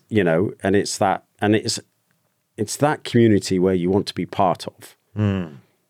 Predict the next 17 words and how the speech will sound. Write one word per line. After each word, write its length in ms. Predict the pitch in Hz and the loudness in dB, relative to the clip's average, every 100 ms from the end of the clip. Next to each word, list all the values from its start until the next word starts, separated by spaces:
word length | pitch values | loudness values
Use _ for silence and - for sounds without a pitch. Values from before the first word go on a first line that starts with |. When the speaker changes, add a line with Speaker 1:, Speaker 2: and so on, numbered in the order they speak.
| _ _ _ _ | _ _ _ _
Speaker 1:
You 100 | 101 | 0
know, 280 | 85 87 98 _ _ _ _ _ _ _ - | 0 -2 -8 _ _ _ _ _ _ _ -6
this 240 | 127 143 | 0 0
guy 220 | - 127 127 | 2 2 4
isn't 320 | 120 110 110 | 4 4 0
of, 280 | 98 90 - _ _ _ _ - | -2 -6 -10 _ _ _ _ -6
"I'm 180 | 98 95 | 0 2
an 120 | 87 | 2
elite 360 | 82 92 90 87 | 0 0 -2 -2
and 140 | 87 | -4
this 140 | 92 - | -4 -6
is 80 | |
what 120 | 85 62 | -10 -8
I 20 | |
used 220 | 90 82 | -8 -10
to 80 | 82 | -6
do." 380 | 107 90 85 | 0 0 -2